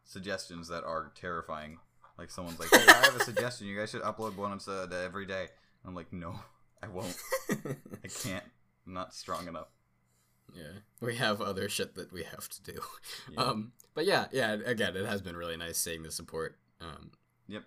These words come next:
Speaker 1: Tell
Speaker 2: it
Speaker 1: your friends. It's fun. It's, it's rad.
Speaker 2: As memey and stupid as a lot of you are, which I
Speaker 1: Mm-hmm.
Speaker 2: say in the most loving possible way that I can.
Speaker 1: Yeah.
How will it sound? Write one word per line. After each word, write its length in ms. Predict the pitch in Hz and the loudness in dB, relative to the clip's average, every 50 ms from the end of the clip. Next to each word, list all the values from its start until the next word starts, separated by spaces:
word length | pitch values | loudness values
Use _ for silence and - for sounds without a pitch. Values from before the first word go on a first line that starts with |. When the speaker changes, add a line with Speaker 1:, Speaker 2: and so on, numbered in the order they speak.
| - | -10
Speaker 1:
Tell 160 | - 139 143 101 | -6 -4 -2 -2
Speaker 2:
it 60 | - | -4
Speaker 1:
your 100 | 135 127 | -6 -6
friends. 280 | - 117 110 107 104 | -6 -6 -6 -6 -8
It's 180 | 101 104 - - | -10 -12 -12 -8
fun. 260 | - - 101 98 98 95 - - | -4 -4 -4 -4 -4 -8 -14 -16
It's, 300 | - - - - - - _ _ _ - | -14 -12 -10 -12 -12 -14 _ _ _ -20
it's 140 | - - - | -20 -16 -14
rad. 220 | 78 71 65 71 73 - - - _ _ _ - - _ - | -12 -10 -10 -12 -14 -18 -20 -20 _ _ _ -20 -18 _ -6
Speaker 2:
As 180 | 98 101 104 | -6 -4 -2
memey 340 | 101 98 98 95 92 92 90 | -2 -2 -2 -2 -4 -4 -4
and 160 | 85 82 82 | -6 -6 -6
stupid 400 | - - - 95 90 82 82 80 | -6 -6 -6 -6 -6 -4 -6 -6
as 200 | 80 80 80 78 | -4 -6 -6 -6
a 40 | 80 | -6
lot 200 | 80 80 78 87 | -6 -6 -6 -6
of 80 | 78 82 | -8 -8
you 160 | 78 76 80 | -8 -8 -8
are, 240 | 80 78 80 - - _ _ _ _ _ _ _ _ _ - | -8 -8 -10 -10 -14 _ _ _ _ _ _ _ _ _ -2
which 180 | 98 95 - | -2 0 2
I 40 | 98 | 2
Speaker 1:
Mm-hmm. 60 | 98 95 | 2 4
Speaker 2:
say 420 | - - 117 110 107 101 95 - - - - - - | 6 6 8 8 6 6 4 0 -8 -16 -18 -4 0
in 160 | 90 98 95 | 2 2 4
the 80 | 98 98 | 4 4
most 260 | 101 95 95 92 - | 4 6 6 6 6
loving 440 | 104 101 104 107 104 104 95 98 95 | 6 4 4 4 4 4 2 2 2
possible 480 | - 104 98 95 - 101 92 90 87 | 2 2 2 2 0 -2 -2 -2 0
way 160 | 90 87 85 | -2 -2 -2
that 120 | 82 85 82 | -2 -4 -4
I 80 | 80 | -6
can. 360 | 78 - - 82 76 69 80 - - - - - - - | -6 -4 -4 -4 -4 -6 -10 -14 -18 -20 -20 -20 -14 -12
Speaker 1:
Yeah. 300 | 85 85 85 85 85 | -10 -8 -8 -8 -8